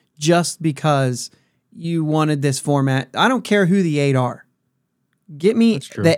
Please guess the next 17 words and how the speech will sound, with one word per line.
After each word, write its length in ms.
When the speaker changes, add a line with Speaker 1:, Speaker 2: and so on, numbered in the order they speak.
Speaker 1:
eight 280
best 340
hitters, 500
the 180
eight 200
best 280
power 300
hitters 340
that 100
are 60
gonna 100
be 80
the 100
most 400
entertaining. 520
Speaker 2:
That 140
who, 200